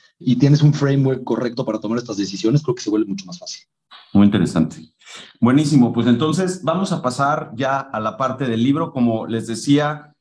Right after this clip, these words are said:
Speaker 2: este libro se llama The Sales Acceleration Formula. Es de un señor que se llama, a ver, ahí se ve, Mark Roberts. Tiene que ver precisamente con la parte de ventas B two B.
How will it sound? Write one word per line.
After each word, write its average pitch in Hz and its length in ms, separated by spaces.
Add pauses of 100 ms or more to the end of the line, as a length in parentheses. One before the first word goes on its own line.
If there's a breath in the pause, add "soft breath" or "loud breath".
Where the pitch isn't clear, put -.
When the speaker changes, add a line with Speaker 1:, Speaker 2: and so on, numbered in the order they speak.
(200)
Speaker 2:
este 143 260
libro 147 260
se 139 140
llama 135 280
The 117 120
Sales 139 400
Acceleration 120 720
Formula. 113 640 (340)
Es 123 280
de 123 80
un 123 120
señor 120 320
que - 60
se 113 120
llama, 117 480
a 85 120
ver, 85 100
ahí 82 120
se 95 120
ve, 147 340 (300)
Mark 143 580
Roberts. 123 680 (160)
Tiene 185 260
que 170 140
ver 165 420 (380)
precisamente 165 840
con 123 160
la 117 160
parte 135 380
de 117 120
ventas 127 760
B 117 300
two 120 140
B. 110 340